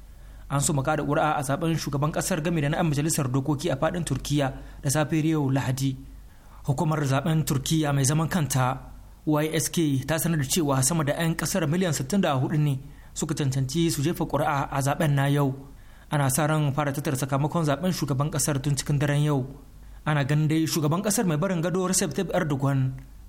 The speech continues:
wanda ke neman wani wa'adi, da kuma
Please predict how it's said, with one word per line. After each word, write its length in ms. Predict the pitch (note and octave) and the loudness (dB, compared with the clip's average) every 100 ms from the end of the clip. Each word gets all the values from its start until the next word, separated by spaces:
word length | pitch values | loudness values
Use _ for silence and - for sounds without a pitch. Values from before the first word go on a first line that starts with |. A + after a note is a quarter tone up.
| - | -2
wanda 340 | C#3+ D3 C#3+ | 0 2 2
ke 160 | C#3 D3 | 2 0
neman 220 | D#3+ E3+ | 2 2
wani 140 | F3 F3 | 2 0
wa'adi, 540 | G3+ C#3+ C3+ C3+ C3 - - - | 0 0 0 0 -2 -10 -20 -4
da 80 | C#3 | -2
kuma 560 | C3+ D#3+ D#3+ D#3 D3+ | 2 2 2 2 2